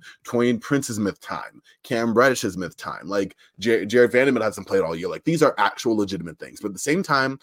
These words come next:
you have LeBron James, Anthony Davis, Austin Reaves, your th-, big three. Um, D'Angelo Russell's been shooting the ball really well. And you don't get embarrassed like that. And you had your base, Christian Wood, Jackson Hayes. Like, there's something wrong there.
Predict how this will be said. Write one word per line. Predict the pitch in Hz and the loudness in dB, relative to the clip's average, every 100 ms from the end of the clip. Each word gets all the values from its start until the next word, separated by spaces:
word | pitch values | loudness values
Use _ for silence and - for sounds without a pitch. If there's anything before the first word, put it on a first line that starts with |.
| _ _ | _ _
you | 107 | -2
have | 95 | 0
LeBron | 90 113 143 139 | 0 2 2 2
James, | 117 113 104 | 0 0 -4
Anthony | 110 123 147 | -6 -2 -2
Davis, | 120 107 104 | 0 0 0
Austin | - 98 113 143 | -2 -2 -2 -2
Reaves, | 117 113 87 | 0 -2 -4
your | 69 | -10
th-, | 82 78 - | -12 -12 -2
big | 127 | 0
three. | - 214 165 135 - _ _ _ - | 2 4 4 2 -2 _ _ _ 0
Um, | 113 101 92 92 92 | 2 2 -2 -8 -12
D'Angelo | 90 110 127 139 | -4 0 4 6
Russell's | 131 | 6
been | - 117 | 2 -2
shooting | - 127 | -2 -2
the | 113 | 4
ball | 117 113 | 4 6
really | 117 | 4
well. | 110 95 95 | 2 0 0
And | 98 113 | -4 0
you | |
don't | 127 165 | 0 0
get | 170 | -2
embarrassed | 127 104 110 - | -2 0 0 -2
like | 80 | -10
that. | - 52 - - | -12 -16 -16 -8
And | 120 | -4
you | 120 | 0
had | 139 156 | 0 0
your | 131 | 2
base, | 123 - - | 2 2 -2
Christian | 139 - 127 | -4 -4 -2
Wood, | 113 127 | 2 2
Jackson | 104 98 - 104 | 0 -4 -6 -6
Hayes. | 117 113 | -4 0
Like, | 107 95 _ _ _ | -2 -2 _ _ _
there's | - 139 - | 0 0 2
something | 170 190 143 | 0 2 0
wrong | 101 98 101 98 85 | 0 0 0 -4 -6
there. | 85 - | -8 -10